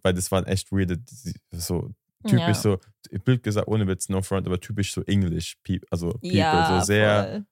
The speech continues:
Speaker 1: sehr so, die sagen ja eh, blöd gesagt, zu jedem Babe oder sowas.
Speaker 2: Ja.
Speaker 1: Das ist ja irgendwie so voll Kultur bei denen, was auch ein
Speaker 2: Mhm.
Speaker 1: bisschen weird,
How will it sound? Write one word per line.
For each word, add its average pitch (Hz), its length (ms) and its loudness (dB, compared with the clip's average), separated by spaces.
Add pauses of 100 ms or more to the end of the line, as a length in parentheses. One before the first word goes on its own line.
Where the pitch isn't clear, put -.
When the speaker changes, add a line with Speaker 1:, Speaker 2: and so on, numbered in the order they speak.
(140)
Speaker 1:
sehr 98 300 0
so, 95 180 -2
die - 180 -6
sagen 110 260 4
ja 101 100 0
eh, 110 160 0
blöd 107 160 -4
gesagt, 95 260 -4
zu - 80 -6
jedem 90 300 0
Babe 98 400 0
oder 107 180 -2
sowas. 113 540 -4
Speaker 2:
Ja. 190 140 -4
Speaker 1:
Das 185 100 -12
ist 101 160 -4
ja 98 80 0
irgendwie 92 180 -2
so 92 120 -6
voll 95 300 -2 (100)
Kultur 101 400 0
bei 87 180 0
denen, 92 280 -2 (140)
was 220 200 0
auch 208 160 4
ein 214 60 -2
Speaker 2:
Mhm. - 40 -4
Speaker 1:
bisschen 87 320 -4
weird, 101 180 -4